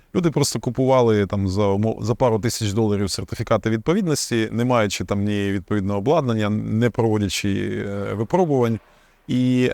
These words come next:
нам треба було навчити клієнта відрізнити якісний продукт від неякісного. Тобто на сьогоднішній день, мені здається, у нас це вдалося. Е, тобто клієнти вже знають, е, гідровипробування, й-, з яким тиском вони проводяться,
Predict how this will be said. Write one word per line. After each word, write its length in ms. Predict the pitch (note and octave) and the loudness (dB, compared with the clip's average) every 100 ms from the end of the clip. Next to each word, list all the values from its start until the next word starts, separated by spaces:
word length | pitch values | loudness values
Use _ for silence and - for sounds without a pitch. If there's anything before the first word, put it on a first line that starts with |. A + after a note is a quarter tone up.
| - _ _ - | -4 _ _ -6
нам 320 | C3 C#3 C#3 | 0 0 0
треба 300 | - C3 B2 | 0 -2 0
було 300 | A2+ A#2 A#2 | -2 0 2
навчити 480 | A#2+ A2 - B2+ G#2 | 0 0 -2 -2 -2
клієнта 440 | - G#2 E3+ D#3+ | -2 0 0 0
відрізнити 600 | G#2+ A2+ A#2+ A#2 A2+ - G2+ G2 G2 G#2+ | 0 2 0 0 -2 2 2 2 0 -2
якісний 440 | G#2+ B2+ G#2+ - G2 | 0 0 -2 -4 -4
продукт 320 | G#2 G2+ - | -2 -4 -2
від 140 | A2 | -4
неякісного. 560 | G#2 G2 F2 - - G2+ | 0 -2 -2 -8 -8 -8
Тобто 200 | G#2 - | -8 -2
на 100 | A2+ | 0
сьогоднішній 500 | A#2 E3 C#3+ - - | 0 0 -2 -2 0
день, 120 | A#2+ A#2 | -2 -2
мені 220 | A2+ B2+ | 0 0
здається, 400 | G2+ G#2+ F2+ G#2 G#2 - - - | 2 0 0 -4 -6 -8 -10 -6
у 80 | A2 | 0
нас 160 | G#2+ | 0
це 120 | - | -2
вдалося. 460 | G#2 B2+ G3 - - - _ _ _ _ _ - | 0 0 0 -4 -8 -16 _ _ _ _ _ -2
Е, 240 | A2 G#2 | 2 2
тобто 580 | F#2+ F#2+ - A2 G#2 A2 - | 0 -2 2 4 4 2 0
клієнти 340 | C3 D#3 A#2+ | 2 2 2
вже 160 | G2+ A2 | 2 2
знають, 600 | G2+ A2 G2 F#2+ - - - - | 2 0 0 -2 -4 -14 -20 -16
е, 160 | A2 - - - | -14 -14 -16 -8
гідровипробування, 1160 | G#2+ A#2+ A#2 A2 - F3+ D3+ C3+ B2 A#2+ A#2 A2 | 0 2 2 0 0 0 0 -2 0 0 0 0
й-, 180 | G#2+ - - | -2 -2 -4
з 120 | G2 | -4
яким 260 | G#2 - G2 | -4 -2 0
тиском 340 | E3+ - C3+ | 0 0 -2
вони 180 | B2 A#2+ | 0 0
проводяться, 880 | - A#2 A2+ A2+ G#2+ - A2 G#2 | 0 0 2 0 0 -2 0 0